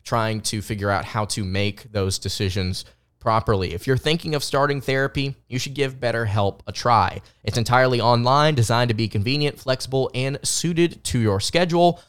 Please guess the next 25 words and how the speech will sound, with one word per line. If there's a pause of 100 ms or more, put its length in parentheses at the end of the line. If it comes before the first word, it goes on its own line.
(180)
All
you
have
to
do
is
just
fill
out
a
brief
questionnaire
to
get
matched
with
a
licensed
therapist (240)
and
switch
therapist
anytime
for
no